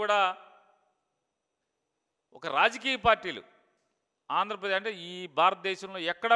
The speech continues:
కూడా ఇటువంటి దిక్కుమాలిన స్థితులు మనం చూడం. ఆంధ్రప్రదేశ్ రాష్ట్రంలో బ్లాక్ మార్కెటింగ్‌ని ప్రోత్సహిస్తూ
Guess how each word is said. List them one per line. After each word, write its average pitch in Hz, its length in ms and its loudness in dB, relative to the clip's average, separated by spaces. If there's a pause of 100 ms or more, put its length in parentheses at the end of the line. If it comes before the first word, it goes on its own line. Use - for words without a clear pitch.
కూడా 220 180 2
ఇటువంటి 190 300 -6
దిక్కుమాలిన 208 500 -2 (640)
స్థితులు 214 320 -10
మనం 175 140 -6 (100)
చూడం. 185 220 -2 (1400)
ఆంధ్రప్రదేశ్ 240 560 2
రాష్ట్రంలో 202 400 0 (1080)
బ్లాక్ 226 380 6
మార్కెటింగ్‌ని 240 580 2 (1500)
ప్రోత్సహిస్తూ 220 680 -4